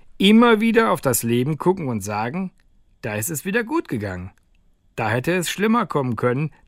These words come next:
Da hab ich nicht nur Grund zum Klagen, sondern auch zur Dankbarkeit."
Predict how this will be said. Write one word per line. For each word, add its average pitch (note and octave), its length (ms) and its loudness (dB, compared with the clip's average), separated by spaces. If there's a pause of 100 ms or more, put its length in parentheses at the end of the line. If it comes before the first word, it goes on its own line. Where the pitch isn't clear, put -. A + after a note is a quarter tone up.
(120)
Da C3 240 6
hab D#3+ 120 4
ich C3+ 280 -4
nicht D3 440 -2
nur G3+ 240 2
Grund D3 240 -2
zum A#2+ 140 -4
Klagen, A#2 680 0 (260)
sondern A#2+ 340 -4
auch C3+ 260 -2
zur D3 140 -4
Dankbarkeit." - 760 -10